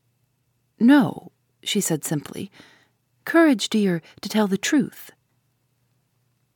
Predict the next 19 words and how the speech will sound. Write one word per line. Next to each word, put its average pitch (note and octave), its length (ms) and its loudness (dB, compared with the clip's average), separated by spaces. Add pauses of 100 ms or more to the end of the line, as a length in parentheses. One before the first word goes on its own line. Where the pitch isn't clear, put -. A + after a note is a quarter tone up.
(540)
She - 160 -6
put G3 200 -6
her F#3 160 -8
arms C#3+ 440 -2
round D3 180 -4
my C#3+ 140 -4
neck - 380 -4 (260)
and F#3 160 4
rested F3 320 -2
her D#3+ 80 -2
head D#3 260 -8
quietly E3+ 480 -4
on C#3 120 -2
my C#3 100 -2
bosom. - 500 -4 (1000)
On A#3 140 8
the C4 100 10
opposite C#4+ 420 0
wall F3+ 380 0